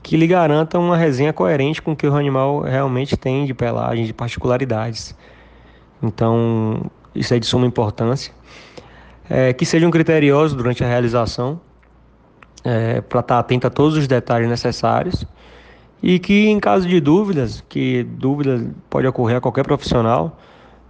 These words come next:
elas sejam escla-, esclarecidas e não negligenciadas, pra evitar problemas futuros. É, além disso, a gente recomenda também que procurem ter no laboratório que vocês optarem por trabalhar um, um sistema de parceria,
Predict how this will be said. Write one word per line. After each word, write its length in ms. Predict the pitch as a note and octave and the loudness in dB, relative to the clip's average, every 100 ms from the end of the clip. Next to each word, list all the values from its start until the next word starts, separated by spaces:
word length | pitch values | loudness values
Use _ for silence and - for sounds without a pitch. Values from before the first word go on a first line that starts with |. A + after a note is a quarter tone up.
| - | -10
elas 360 | - D#2 D#3+ - | -2 2 2 4
sejam 280 | E3 D#3+ | 2 4
escla-, 180 | E3+ - - | 0 -2 -2
esclarecidas 840 | D#3 - D#3 D3+ A#2+ C#3+ D#3+ D#3 | -2 0 2 2 0 0 0 0
e 60 | D#3 | 0
não 480 | D#3 E3+ F3+ F3+ | 2 2 0 -2
negligenciadas, 1080 | D#3+ D#3+ D#3+ D3 D#3+ F3 B2+ A2+ A2 A2 - - | 0 0 0 0 0 2 2 2 -2 -8 -18 -10
pra 140 | A#2+ | -8
evitar 280 | B2 B2 B2 | -6 -6 -6
problemas 420 | - B2+ B2 C3 | -4 -2 -2 -2
futuros. 600 | - D#3 A#2 G#2+ G2+ - - - - - - - - - - _ _ | -4 -4 -2 -2 -4 -8 -12 -20 -20 -20 -20 -20 -20 -20 -20 _ _
É, 340 | - A#2 A#2 B2+ | -2 0 2 2
além 280 | C#3 D#3 | 2 2
disso, 540 | B2 C#3+ D#3+ - B2 B2 | 2 0 0 -2 -2 -2
a 80 | B2+ | -2
gente 580 | B2 B2+ - B2+ A#2+ A2+ | -2 -4 -4 -2 0 -2
recomenda 460 | A#2+ B2+ B2 C3 | -2 -2 0 0
também 320 | C3 B2+ C3 | 0 0 0
que 360 | C#3 E3 D#3+ C#3 | -2 0 2 2
procurem 400 | C3 D3 D#3 D#3+ | 0 0 2 0
ter 160 | D#3 D#3+ | 2 2
no 100 | D#3+ | 4
laboratório 640 | D3+ C#3+ C3 - B2 A#2+ | 4 4 2 2 0 0
que 120 | A#2 | -4
vocês 340 | A#2+ A#2 B2 A2 | -8 -6 -4 -4
optarem 440 | A#2 - B2 A#2+ | -6 -4 -2 -2
por 140 | A2+ A2 | -4 -2
trabalhar 600 | A#2+ A2+ A2 A#2 C#3+ D#3+ | -2 0 2 2 2 0
um, 140 | D#3+ | -2
um 60 | E3 | -4
sistema 400 | E3 D#3 D#3+ D#3+ | -4 -2 0 0
de 100 | D#3+ | -2
parceria, 760 | - E3 - D#3 C3+ D3+ C#3 | -2 -4 0 0 2 0 -2